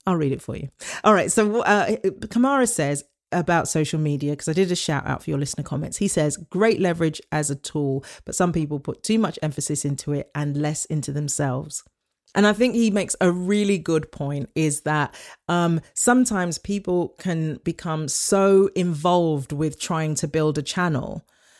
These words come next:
to sell or, or promote something about what they are or what they do, that they actually forget to work on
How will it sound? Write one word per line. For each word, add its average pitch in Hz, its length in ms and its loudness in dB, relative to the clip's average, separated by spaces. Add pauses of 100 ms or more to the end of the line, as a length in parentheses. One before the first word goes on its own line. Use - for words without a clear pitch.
(260)
to 185 120 4
sell 170 680 2 (180)
or, 156 320 4
or 156 180 2
promote 170 640 0 (600)
something 165 460 0
about 147 300 0
what 156 200 0
they 151 280 2 (140)
are 165 280 4
or 151 60 2
what 147 220 -2
they 156 120 2
do, 147 520 4 (180)
that 175 140 -4
they 220 140 6
actually 233 280 0
forget 202 340 -2
to 185 120 -2
work 208 500 2
on 147 380 -2